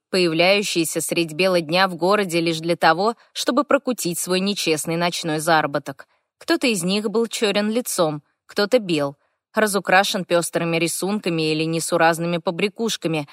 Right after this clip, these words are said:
Они словно показывали, что им нет дела до обычаев тех краев,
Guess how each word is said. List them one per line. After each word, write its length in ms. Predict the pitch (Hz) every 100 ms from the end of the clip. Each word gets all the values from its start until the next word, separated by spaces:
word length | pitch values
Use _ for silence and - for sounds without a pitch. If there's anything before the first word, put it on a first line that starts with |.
| - _ -
Они 240 | 226 233
словно 380 | 226 233 214 214
показывали, 640 | 226 226 254 208 156 151
что 200 | 147 -
им 220 | 185 196
нет 160 | 233 196
дела 340 | 147 156 165
до 180 | 180 160
обычаев 500 | 156 165 - 156 143
тех 280 | - 160 -
краев, 480 | - 151 160 214